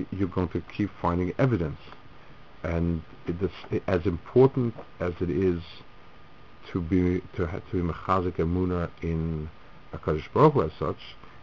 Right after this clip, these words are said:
emuna in Torah in some ways is much more significant.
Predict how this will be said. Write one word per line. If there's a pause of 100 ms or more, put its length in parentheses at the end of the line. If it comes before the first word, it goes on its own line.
(120)
emuna
in
Torah
in
some
ways
is
much
more
significant.